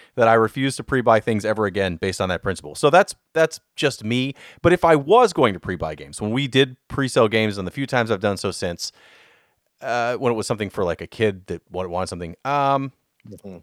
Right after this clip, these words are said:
Speaker 1: I'm trying to think if there's something else that I was like, "Oh yeah, I'm blown away with this pre-sale that I had to get it." A lot of the time now it's D L C,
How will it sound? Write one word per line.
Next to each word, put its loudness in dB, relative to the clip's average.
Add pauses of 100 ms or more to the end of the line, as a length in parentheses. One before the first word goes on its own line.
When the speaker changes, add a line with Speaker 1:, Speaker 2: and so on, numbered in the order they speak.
Speaker 1:
I'm -16
trying 0
to -2
think -2
if -10
there's -4
something -2
else 4
that 0
I 4
was 0
like, -2
"Oh 6
yeah, 6
I'm 4
blown 2
away 4
with 0
this -6
pre-sale -2
that -4
I -2
had -2
to -10
get -4
it." -2
A -2
lot 2
of 0
the -4
time 0
now 4
it's -4
D -6
L -2
C, -8